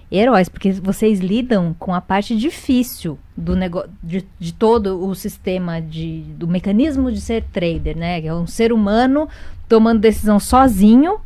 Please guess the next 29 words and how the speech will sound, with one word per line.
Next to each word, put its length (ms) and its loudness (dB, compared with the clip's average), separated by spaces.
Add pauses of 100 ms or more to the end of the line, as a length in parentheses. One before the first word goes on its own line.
(1000)
contando 420 6
com 220 2
outro 260 6
ser 140 4
humano 200 2
que 80 -6
não 120 -4
tem 180 -6
nada 440 0
a 40 0
ver 140 0
com 100 -4
isso, 400 -2 (320)
pra 220 2
ir 40 2
lá 300 4
ouvir, 880 0
descontar 440 -4
alguma 240 -2
coisa 520 0
e 60 -4
tal, 360 0
ou 120 -2
procurar 400 -4
conforto, 640 -2
né? 140 -4
Eu 60 -2
acho 180 -4
que 180 0